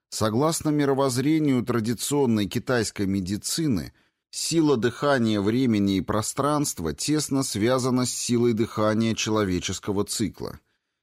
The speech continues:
и внешние циклические процессы воздействуют на человеческий организм. Практика цигун направляет внимание человека в первую очередь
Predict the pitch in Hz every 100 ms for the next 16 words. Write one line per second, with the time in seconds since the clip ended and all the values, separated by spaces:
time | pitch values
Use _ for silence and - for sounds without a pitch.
0 | - 98 113 160 156 - 143 127 143 -
1 | 139 123 123 - 113 101 95 101 - 147
2 | 156 - 147 139 - _ 92 107 92 78
3 | 113 139 - 139 139 131 127 - 110 92
4 | 82 82 92 - 98 90 87 98 90 69
5 | - - - _ _ _ _ _ _ -
6 | 143 175 - 156 143 - 143 135 156 151
7 | 101 92 - 110 110 120 113 - 95 113
8 | 117 113 104 95 - 107 101 101 131 139
9 | 87 - - 117 107 92 98 101 147 -
10 | 90 55 -